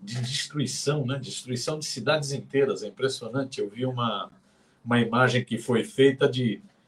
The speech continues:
como va-, é uma, parece uma varredura, o que era a cidade antes, o que virou a cidade agora. É, é uma, é uma guerra, é uma, é uma destruição total, né?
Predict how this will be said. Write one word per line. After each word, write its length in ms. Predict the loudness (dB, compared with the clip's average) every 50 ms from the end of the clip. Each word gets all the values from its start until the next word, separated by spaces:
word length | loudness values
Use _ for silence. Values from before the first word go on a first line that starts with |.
| _ _ _
como 200 | -2 -2 0 2
va-, 160 | 4 2 2
é 60 | 2
uma, 200 | 2 0 0 2
parece 320 | 4 6 6 6 4 4 4
uma 140 | 4 4 6
varredura, 720 | 6 6 6 6 6 2 2 2 0 0 0 0 0 0
o 80 | -2 -4
que 200 | -2 0 2 2
era 140 | 4 2
a 20 | 2
cidade 600 | 0 -2 -4 -2 2 2 2 2 2 -2 -2 0
antes, 460 | 0 0 -2 -4 -6 -8 -8 -8 -8
o 60 | -8
que 160 | -10 -10 -8
virou 260 | -4 0 2 4 4 4
a 60 | 4
cidade 480 | 2 0 -2 2 4 6 6 6 4
agora. 520 | 2 4 6 8 8 8 8 6 4 0 -8 _ _ _ _ _ _ _ _ -14
É, 460 | -10 -6 -4 -2 -2 0 0 0 -2
é 40 | -2
uma, 720 | -4 -4 -4 -4 -2 -2 -2 -2 -2 -4 -6 -8 -12 -12
é 60 | -10
uma 160 | -6 -4 -4
guerra, 520 | 0 2 2 2 2 0 -2 -6 -8 -14 -16 -16
é 80 | -12 -10
uma, 580 | -10 -10 -10 -10 -10 -8 -6 -6 -4 -6 -6 -6 -8
é 40 | -8
uma 240 | -8 -6 -8 -6
destruição 640 | -6 -6 -6 -6 -6 -8 -8 -6 -4 -2 -2 -2 -2
total, 600 | 2 4 4 4 4 4 4 6 8 6 6 4 0 -14 _ _ _ _ -6
né? 140 | -6 -6